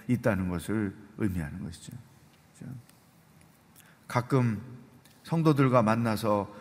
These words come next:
대화를 해보면 그런 간증을 종종, 어, 듣습니다. 어, "나는 사업을 평생 했는데, 우리 아버지가 사업을 했고 나도 자연스럽게 인생을 사업을 하며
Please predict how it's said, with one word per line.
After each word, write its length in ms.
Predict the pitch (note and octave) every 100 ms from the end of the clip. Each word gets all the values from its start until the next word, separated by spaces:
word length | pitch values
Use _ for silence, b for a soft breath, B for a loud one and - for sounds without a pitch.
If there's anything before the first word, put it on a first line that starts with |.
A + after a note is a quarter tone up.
| B
대화를 420 | - A2+ A#2 A2
해보면 540 | A#2+ A#2 G#2 B2 A#2+ D#2+ - - - - - _ _ _ _ _ _ - B B B
그런 280 | - C3+ C3+
간증을 640 | - C#3 C3 A#2 A2 G2+ B B
종종, 560 | - A#2 G#2+ G#2+ G2 F2 - - - -
어, 240 | F2 D#2+ C#2
듣습니다. 640 | - G2+ A2+ F#2 E2 C#2+ B1+ - - b b b b b -
어, 260 | D2+ D2 -
"나는 280 | G2+ G2+
사업을 520 | G2 - D#3+ D3+ C3+ B2+
평생 400 | D3+ F#3 D3+ A#2
했는데, 540 | C#3+ A#2 F#2 E2+ C#3 - B B B B _
우리 180 | A2+ B2
아버지가 360 | A2 A2 G#2+
사업을 400 | G2 B2+ B2 A2+
했고 600 | G#2+ - D3+ F#3+ B3+ - B B -
나도 300 | A2+ A2+ B2
자연스럽게 800 | A2+ A#2+ B2+ B2 A2 - A2 G#2 B B
인생을 440 | B2 A#2+ A#2 G#2+
사업을 380 | G#2+ C#3 D#3+ C#3
하며 400 | C3 A2 A2 G#2